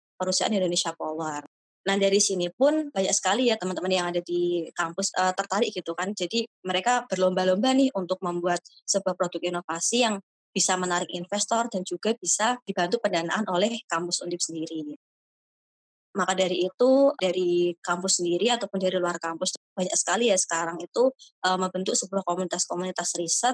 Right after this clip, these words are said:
yang intinya itu menjaring dan mengumpulkan orang-orang yang mau bergerak nih untuk mengembangkan inovasi-inovasinya dan juga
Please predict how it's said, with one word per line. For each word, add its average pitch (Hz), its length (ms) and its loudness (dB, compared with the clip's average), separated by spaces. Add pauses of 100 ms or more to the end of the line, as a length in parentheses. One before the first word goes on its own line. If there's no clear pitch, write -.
(460)
yang 185 160 2
intinya 175 400 -4
itu 269 320 4
menjaring 196 640 4
dan 214 240 0
mengumpulkan 196 560 2
orang-orang 185 560 2
yang 226 80 2
mau 208 80 4
bergerak 208 480 -2
nih 233 160 -2 (160)
untuk 185 160 0
mengembangkan 214 720 0
inovasi-inovasinya 180 1200 -4
dan 180 160 -4
juga 220 320 0